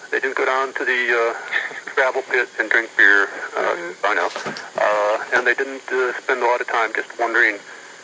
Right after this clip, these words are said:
Speaker 1: "What are we gonna do next?" They were very self-, uh, directed and, uh, very efficient, and had a lot of time to do the things that, uh,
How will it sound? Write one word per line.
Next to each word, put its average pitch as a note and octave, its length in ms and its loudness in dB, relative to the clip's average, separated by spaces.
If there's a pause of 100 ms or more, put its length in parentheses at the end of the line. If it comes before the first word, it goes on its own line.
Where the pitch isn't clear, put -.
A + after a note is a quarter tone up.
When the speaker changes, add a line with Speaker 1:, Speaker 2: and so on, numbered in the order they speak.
(160)
Speaker 1:
"What A2 140 2
are - 60 0
we - 80 -2
gonna A#2+ 220 0
do B2 120 0
next?" A#2+ 360 2
They G2+ 120 4
were G2 120 -2
very A2+ 280 4 (180)
self-, A#2 220 0 (240)
uh, - 140 0
directed G#2 500 2 (300)
and, G2 340 0
uh, F#2 160 2 (540)
very A2+ 180 4
efficient, - 540 0 (560)
and G#2+ 100 4
had A2 80 4
a A2+ 60 2
lot A#2 160 2
of - 60 -10
time G#2+ 260 0
to - 120 -18
do B2+ 140 -2
the B2 80 -2
things F#2+ 340 2 (760)
that, G2 180 2 (160)
uh, G2+ 260 2